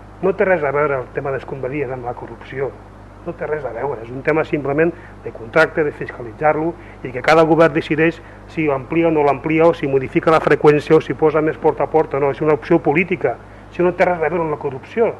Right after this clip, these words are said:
Vostè, a més a més, ha posat un mal exemple com molts altres, però és que, a més a més, a mi em sap greu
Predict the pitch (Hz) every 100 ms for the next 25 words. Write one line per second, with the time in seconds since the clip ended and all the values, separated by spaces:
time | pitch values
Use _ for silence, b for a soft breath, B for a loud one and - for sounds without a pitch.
0 | - - - - - - B B - 147
1 | 135 165 156 147 151 135 143 147 151 151
2 | 175 175 175 180 190 180 196 180 226 151
3 | - 160 - 202 208 208 220 - B B
4 | - 151 185 190 175 202 208